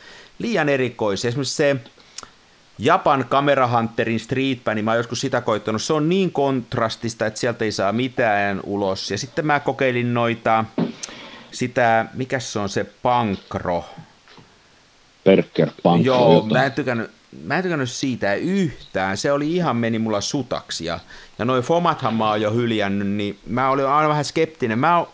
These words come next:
Speaker 1: yhä enemmän niin kuin meen kyllä tuo H P viisi plussaan, että mitä tässä nyt enää rimpuilee. Mutta toi oli ihan hyvä kokemus. Toi oli hauska
Speaker 2: Joo.
Speaker 1: filmi. Et se voisi joskus toistekin.
Speaker 2: No mä haluaisin ostaa sitä Foman, Fomaa kinona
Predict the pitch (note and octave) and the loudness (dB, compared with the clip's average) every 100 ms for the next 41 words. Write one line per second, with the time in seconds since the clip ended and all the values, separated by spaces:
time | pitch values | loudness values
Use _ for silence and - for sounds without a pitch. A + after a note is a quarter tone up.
0 | - F#3 G3+ F3 F3+ D3 B2 A#2+ A#2 A#2+ | -8 -4 -2 0 0 0 0 0 -2 -2
1 | C3 C3+ B2+ A#2 A#2 A2 A#2+ C3 B2 G#2 | -2 -2 -2 -2 -2 -2 0 0 0 0
2 | F#2+ F#2+ F#2 - D2 E2+ - - D2 D2+ | -2 -2 -4 -6 -10 -10 -10 -12 -10 -10
3 | - A#2 D#3+ C#3 A2 - F2+ - _ _ | -6 -4 -2 -2 -2 -2 -6 -6 _ _
4 | _ - - G2+ F2 F#2+ F#2+ F2 C#2+ D2+ | _ -16 -6 -2 -2 -2 -4 -6 -10 -6
5 | A#2 B2 D#3+ - - - A#3+ G#3+ E3+ E3+ | -6 -2 -2 -4 -14 0 2 4 4 2
6 | D#3+ B2 - - - - - F3+ C#3 A2+ | 2 2 0 -2 -4 -4 -4 -2 0 0
7 | G#3+ G#3 - F#2 - - D#3+ D3+ C#3+ B2+ | 4 6 6 0 -12 -8 -2 -2 -2 -4
8 | B2+ - D#2 - - A#2 - - - - | -8 -6 -10 -12 -16 -18 -20 -20 -20 -20
9 | - - - - - - G2+ G#2+ G#2+ F2 | -16 -16 -18 -20 -20 0 6 8 8 8
10 | F2+ F#2+ - F2+ - F2+ G#2 F2+ E2+ - | 8 6 6 2 2 4 6 6 4 0
11 | - A2+ G2+ E2 - F#2+ F2 D2 | 4 8 8 6 6 8 8 6